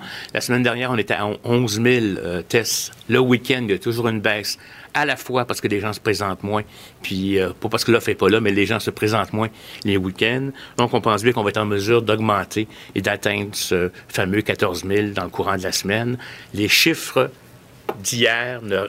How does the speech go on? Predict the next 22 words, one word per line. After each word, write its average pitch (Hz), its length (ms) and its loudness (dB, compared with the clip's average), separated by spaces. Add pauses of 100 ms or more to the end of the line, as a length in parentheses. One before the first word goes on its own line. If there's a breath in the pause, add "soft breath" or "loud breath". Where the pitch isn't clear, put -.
n'arrivent 113 480 0
seulement 117 400 0
que 110 120 -4
cet 107 240 2
après-midi 98 560 -4
ou 104 120 0
en, 101 140 -2 (300 loud breath)
en 101 340 -2
vers 101 220 -4
trois 120 240 4
ou 107 80 2
quatre - 280 -2
heures 107 280 -2 (240 loud breath)
comme 87 180 -6
tel. - 160 -8 (240)
Donc, 101 220 -2
on 113 180 4
a, 139 320 4
on 107 140 -4
sent 147 380 2
une 120 140 2
augmentation, 127 840 2